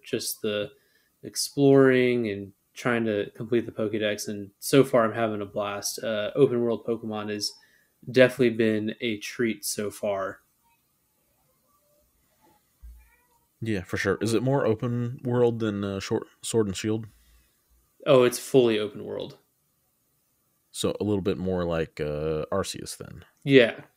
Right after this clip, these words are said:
Speaker 1: Yeah,
Speaker 2: Okay.
Speaker 1: a lot more like that, but even it's then, like, Arceus was, like, region, like, you'd have to travel to different regions and it would be open world there. Like, this is just a hundred percent open world, I think, except for, like, the main big city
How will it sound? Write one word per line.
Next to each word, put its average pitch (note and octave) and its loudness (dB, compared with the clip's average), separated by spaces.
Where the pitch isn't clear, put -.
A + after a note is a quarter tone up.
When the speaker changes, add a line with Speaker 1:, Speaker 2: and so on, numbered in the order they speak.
Speaker 1:
Yeah, A#2+ 4
Speaker 2:
Okay. - -2
Speaker 1:
a - 2
lot B2+ 6
more C3+ 4
like A#2 2
that, A2 0
but A2+ -2
even C3 0
it's - -2
then, A2 -2
like, G2+ -6
Arceus A2 -4
was, G#2+ -8
like, G2+ -8
region, A2+ 0
like, A2+ -2
you'd A#2+ 0
have A2+ -4
to A2 -8
travel G#2+ -2
to G#2+ -6
different G#2+ -6
regions A2 -2
and A#2 -2
it A#2+ 0
would A#2 -4
be B2 -2
open B2+ -2
world A#2+ -2
there. A2+ -2
Like, A2 -8
this B2+ 0
is A#2 -2
just A2 -6
a - -6
hundred A2+ -4
percent A2 -4
open G2+ -8
world, G2+ -8
I D3+ -2
think, B2 0
except A2+ -6
for, A2+ -4
like, G#2+ -6
the A2+ -6
main G#2+ -2
big G#2 -4
city G2 -4